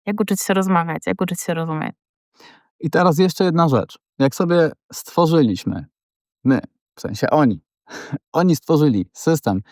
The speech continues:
Speaker 2: który prowadzi od poziomu A zero, A jeden i tak dalej. I są różne testy, różne zasoby słownictwa na każdy poziom i różne wytyczne, i różne opisy.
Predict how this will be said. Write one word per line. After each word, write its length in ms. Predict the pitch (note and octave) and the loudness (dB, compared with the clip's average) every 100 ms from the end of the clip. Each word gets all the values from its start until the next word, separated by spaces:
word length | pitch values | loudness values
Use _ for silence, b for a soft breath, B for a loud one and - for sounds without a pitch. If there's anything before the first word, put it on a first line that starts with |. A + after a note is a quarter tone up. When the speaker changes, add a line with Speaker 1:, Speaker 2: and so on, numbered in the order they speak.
| b | b
Speaker 2:
który 220 | _ C3+ B2+ | _ -2 0
prowadzi 540 | D3 D3 D#3 C#3 A2+ | 0 0 2 0 0
od 120 | A#2 | -2
poziomu 320 | - C3+ C#3 C3+ | -2 0 2 2
A 100 | B2 | 0
zero, 380 | A2+ B2 B2 G#2+ | 2 2 2 0
A 60 | |
jeden 320 | A2+ A2+ A2 G#2+ | 0 0 -2 -4
i 120 | G#2 | -4
tak 140 | G#2 | -4
dalej. 300 | G2+ F#2+ F#2+ | -4 -6 -6
I 40 | - | -2
są 260 | D3 D3 | 2 4
różne 360 | D3+ D#3 D3 C#3+ | 4 2 0 0
testy, 380 | A2+ A#2 - A#2 | 0 -2 -2 -2
różne 260 | B2 B2 | 0 0
zasoby 280 | A2+ A#2+ A#2 | 0 0 -2
słownictwa 640 | - A2 A2+ A2+ - A#2 | -2 -2 0 0 0 -2
na 240 | A2 A2 A2 | 2 2 0
każdy 300 | A2 G#2 A2 | -2 -4 -4
poziom 400 | F#2+ F#2+ F#2 F#2 | -4 -4 -2 0
i 80 | A#2 | 0
różne 280 | B2 A#2+ | 2 0
wytyczne, 480 | G2+ G#2 A#2 - G#2+ | -2 -2 -4 -2 -4
i 40 | G#2+ | -2
różne 260 | A2 G#2+ | 0 0
opisy. 360 | G2+ - - | -2 -4 -10